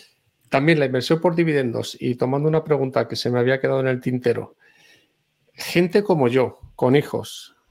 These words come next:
con, con mucha carga de trabajo, que no tenemos mucho tiempo para analizar empresas, tú en cambio sí, porque eres un crack, Álvaro, pero los demás un poquito menos.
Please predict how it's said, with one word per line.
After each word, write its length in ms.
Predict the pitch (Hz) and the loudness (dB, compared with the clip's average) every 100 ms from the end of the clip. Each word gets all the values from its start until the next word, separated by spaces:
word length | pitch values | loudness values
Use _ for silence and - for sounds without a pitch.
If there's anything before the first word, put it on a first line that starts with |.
| _ - | _ -6
con, 320 | 120 117 117 | -2 -2 -4
con 180 | 117 113 | -4 0
mucha 260 | 135 156 | 0 0
carga 240 | 143 143 143 | 0 0 0
de 80 | 139 | 0
trabajo, 360 | 123 120 - | 0 0 -2
que 100 | 120 | -2
no 120 | 120 143 | 0 2
tenemos 360 | 156 151 147 | 0 0 -2
mucho 280 | 139 147 139 | -2 -2 -2
tiempo 420 | 135 135 127 120 | 0 0 0 0
para 200 | 123 123 | 2 0
analizar 400 | 120 117 110 143 | 0 -2 0 0
empresas, 600 | 147 131 131 - 170 - | 0 0 -2 -2 -4 -4
tú 100 | - | 0
en 80 | 151 | 2
cambio 320 | 165 156 135 | 2 0 -2
sí, 160 | - 156 | -4 -6
porque 280 | 165 - 120 | -6 -6 -4
eres 200 | 120 - | -4 -4
un 80 | 117 | -2
crack, 280 | 123 131 | 0 0
Álvaro, 340 | 117 127 143 165 | 0 -2 -2 -4
pero 400 | 113 110 113 120 | -4 -6 -6 -4
los 220 | 117 117 | -4 -2
demás 580 | 113 123 131 123 123 - | -4 -2 0 -2 -4 -8
un 60 | |
poquito 320 | 135 127 127 123 | -6 -4 -2 -2
menos. 360 | 135 185 202 | -2 -4 -6